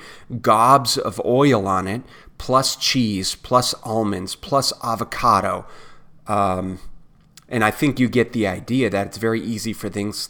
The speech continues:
these things to start to add up. So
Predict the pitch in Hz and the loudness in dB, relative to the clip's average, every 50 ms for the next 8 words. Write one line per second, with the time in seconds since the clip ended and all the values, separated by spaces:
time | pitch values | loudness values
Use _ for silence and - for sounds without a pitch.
0 | - - 113 110 95 - - 123 117 113 110 - - - 107 - - - 104 95 | -8 -6 -6 -6 -6 -6 -6 -4 -4 -4 -4 -4 -8 -10 -10 -8 -6 -4 -6 -6
1 | - - - - 104 95 95 101 135 143 110 - - - - - - _ - - | -6 -10 -8 -6 -6 -6 -2 0 2 0 0 0 -4 -14 -20 -20 -20 _ -10 -4
2 | 127 110 110 104 - | -4 -2 -2 -4 -6